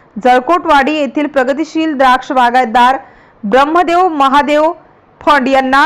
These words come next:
युवा शेतकरी पुरस्कार दोन हजार बावीस, तर गंजेवाडी येथील द्राक्ष बागायतदार सुदर्शन जाधव, वसंतराव नाईक शेतीनिष्ठ दोन हजार वीस चा पुरस्कार मिळाल्याबद्दल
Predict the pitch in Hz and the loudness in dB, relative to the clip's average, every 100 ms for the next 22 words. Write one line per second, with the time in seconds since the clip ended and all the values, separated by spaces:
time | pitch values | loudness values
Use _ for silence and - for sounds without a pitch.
0 | - 247 269 302 381 392 - 392 381 339 | 0 -2 2 2 2 -2 -2 -2 -2 -2
1 | 330 - 330 311 285 285 285 285 247 262 | -2 0 0 0 -2 0 2 2 2 0
2 | 262 269 - - 262 294 302 - _ - | 0 -4 -6 -2 0 0 -2 -12 _ -4
3 | 233 277 294 370 370 381 392 403 339 320 | -2 0 2 2 2 0 2 0 2 2
4 | 320 381 330 311 320 269 311 330 - 294 | 2 0 2 2 2 2 2 0 -2 0
5 | 320 311 - 320 320 254 254 240 277 294 | 2 0 0 -2 0 2 2 4 2 0
6 | 269 262 254 262 254 254 262 247 277 - | 0 -2 -2 0 2 2 0 0 -2 -6
7 | - 294 359 359 359 - 349 294 302 277 | -6 -2 -2 -2 -4 0 0 2 -2 -2
8 | 269 269 247 285 - 285 285 262 269 - | 0 0 -2 -8 -2 -2 0 -2 -2 -2
9 | 285 262 247 240 247 254 247 | -2 0 0 0 -2 0 0